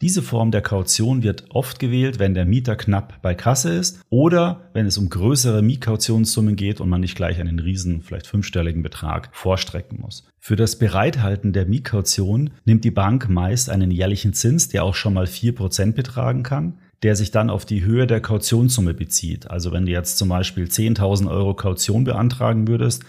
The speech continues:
und vier Prozent Zins dafür zahlen müsstest, würde dich diese Bankbürgschaft jedes Jahr vierhundert Euro kosten. Und oft kommen auch noch weitere Bearbeitungsgebühren hinzu. Das ist also alles in allem eine recht teure Angelegenheit.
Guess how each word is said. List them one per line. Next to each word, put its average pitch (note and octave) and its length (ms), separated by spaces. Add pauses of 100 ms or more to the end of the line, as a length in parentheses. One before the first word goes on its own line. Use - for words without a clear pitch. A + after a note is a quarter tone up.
und F#2 280
vier G#2 300
Prozent F#2 520
Zins B2 280
dafür A2+ 280
zahlen G2+ 320
müsstest, G2+ 440
würde G#2 180
dich G2 180
diese F2 300
Bankbürgschaft F2+ 840 (200)
jedes F#2 320
Jahr E2+ 160
vierhundert F2+ 460
Euro D#2+ 240
kosten. - 440 (200)
Und C3 120
oft D3+ 260
kommen B2+ 220
auch G2+ 120
noch E2+ 240
weitere G2+ 400
Bearbeitungsgebühren F#2 1040
hinzu. F2 380
Das G2+ 160
ist D3 120
also A#2 220
alles A#2+ 260
in G#2+ 100
allem G#2 240
eine F#2+ 180
recht F#2 200
teure F#2+ 280
Angelegenheit. E2+ 720